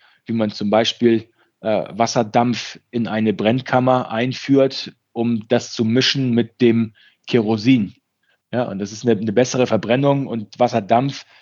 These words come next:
ist ja zu verbrennen und von daher, äh, mischt man eben ein sehr emissionsfreies Gas mit einem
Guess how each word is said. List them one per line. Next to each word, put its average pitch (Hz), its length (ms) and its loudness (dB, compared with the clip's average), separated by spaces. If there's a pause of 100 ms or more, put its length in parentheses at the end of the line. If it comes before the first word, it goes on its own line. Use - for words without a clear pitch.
(100)
ist 143 180 -2
ja 139 120 4
zu 123 140 -8
verbrennen 131 560 0
und 123 160 -10
von 117 160 -4
daher, 120 360 2 (260)
äh, 113 100 -4
mischt 120 320 -2
man 127 160 0
eben 120 240 2
ein 110 260 0
sehr 120 300 2
emissionsfreies 120 1000 0
Gas 127 360 2
mit 131 200 -4
einem 120 380 -2